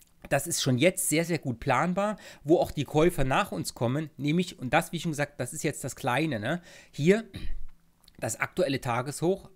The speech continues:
oben um die Marke von etwas über zwölftausendvierhundert Punkten. Und dann haben wir hier zwischendrin noch was Kleines. Das hat jetzt noch nicht ganz so die große Relevanz, aber hier dieses kleine Zwischenhoch um die zwölftausenddreihundertsechzig,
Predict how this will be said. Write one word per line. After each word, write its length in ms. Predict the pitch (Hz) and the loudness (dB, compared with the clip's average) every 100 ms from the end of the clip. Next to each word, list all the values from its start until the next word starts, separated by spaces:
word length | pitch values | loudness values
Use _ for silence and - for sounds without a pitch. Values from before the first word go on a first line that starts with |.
| _ | _
oben 320 | 131 156 180 | -2 0 -2
um 200 | - 156 | -2 -4
die 100 | 160 | -2
Marke 320 | 123 123 165 147 | 0 0 -2 -4
von 260 | 143 131 - - | 0 0 -4 -10
etwas 360 | - - 143 - | -10 -2 -2 -2
über 240 | 151 139 | -6 -6
zwölftausendvierhundert 960 | - 127 127 143 131 127 - 131 120 - | -4 -2 -2 -2 -2 -4 -8 -6 -6 -4
Punkten. 420 | 123 135 175 180 - - - | -4 -4 -4 -6 -8 -20 -8
Und 160 | 120 | -2
dann 140 | 143 170 | 0 2
haben 100 | 185 | 0
wir 60 | 151 | 0
hier 180 | 165 | 0
zwischendrin 720 | - 170 180 147 151 190 135 - | -2 -4 -2 -2 0 2 2 -2
noch 160 | 120 - | -6 -4
was 160 | - | -6
Kleines. 560 | - 113 139 160 110 - | -2 2 2 2 -2 -4
Das 160 | 113 | -6
hat 160 | 143 - | -6 -4
jetzt 220 | 165 - | -6 -4
noch 120 | 131 | -4
nicht 220 | 135 175 - | -4 -4 -2
ganz 260 | 143 180 | -2 -2
so 80 | 160 | -4
die 140 | 143 | -8
große 420 | - 131 196 214 202 | -4 0 0 2 0
Relevanz, 480 | 202 180 202 220 | 0 2 0 -2
aber 240 | - 135 139 | -4 -4 -4
hier 300 | 151 147 - - - - | 0 0 0 -8 -20 -14
dieses 280 | 143 131 127 | -10 -8 -6
kleine 320 | - 143 160 | 0 2 0
Zwischenhoch 600 | - 160 185 170 139 107 | -4 -4 -2 0 0 0
um 200 | - 175 | -2 -2
die 100 | 170 | -2
zwölftausenddreihundertsechzig, 1500 | - - 156 175 151 143 139 - 135 131 123 139 139 - 104 | -6 0 0 2 0 0 -2 -10 -6 -6 -6 -6 -8 -10 -16